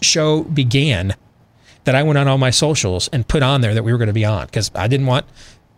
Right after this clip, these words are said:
any, who knows, you know, if they're gonna pull the plug, I don't know, you know?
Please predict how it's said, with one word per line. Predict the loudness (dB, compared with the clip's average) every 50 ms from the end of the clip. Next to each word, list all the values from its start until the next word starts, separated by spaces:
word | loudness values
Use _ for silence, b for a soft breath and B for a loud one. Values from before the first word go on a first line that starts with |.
| _ -4
any, | -2 0 0 0 -2 -6 -4 0
who | 2
knows, | 2 2 0 0 -4 -4 -4 -4
you | -2 0
know, | 0 0
if | 0
they're | 0 0
gonna | 0 0 0
pull | 0 -2 -2
the | -2
plug, | -2 0 0 0 0 0 -2 0
I | 0 0
don't | 0 -2 -2
know, | -4 -4 -4 -4 -4 -6 _
you | -6 -4
know? | -2 -2 -4 -4